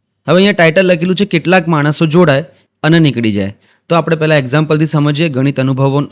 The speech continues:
અનુભવનો વિષય છે. પાંચ માણસો, પ્રશ્ન જુઓ મિત્રો કે પાંચ માણસો છે, કોઈ કામ વીસ દિવસમાં કરે છે. જ્યારે આપણે આના સમય,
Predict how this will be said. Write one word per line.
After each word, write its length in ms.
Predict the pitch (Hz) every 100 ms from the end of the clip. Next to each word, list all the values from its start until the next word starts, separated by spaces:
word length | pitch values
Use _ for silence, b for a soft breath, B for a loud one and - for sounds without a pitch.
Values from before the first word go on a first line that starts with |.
| 135
અનુભવનો 380 | 135 139 143 143
વિષય 200 | 135 139 135
છે. 80 | 185 - _ _ _ _ _
પાંચ 240 | 139 170 - 143
માણસો, 420 | 120 107 110 139 175 - _ _ _ _ _
પ્રશ્ન 260 | 170 170 175
જુઓ 120 | 131 135
મિત્રો 260 | 120 131 160 - _ _ _ _ _
કે 120 | 160 180 _ _ _ _ _
પાંચ 300 | 139 165 170 139
માણસો 400 | 117 104 104 104
છે, 160 | 104 147 208 _ _ _ _
કોઈ 200 | 170 185 170
કામ 240 | 135 139 180 - _ _ -
વીસ 260 | 131 190 185
દિવસમાં 580 | 139 127 127 - 135 190 - _
કરે 240 | - 104 95
છે. 100 | - 87 _ _ -
જ્યારે 280 | 131 170 196
આપણે 260 | 170 175
આના 220 | 165 156 180 196 _ _ _ _ _
સમય, 320 | 147 151 160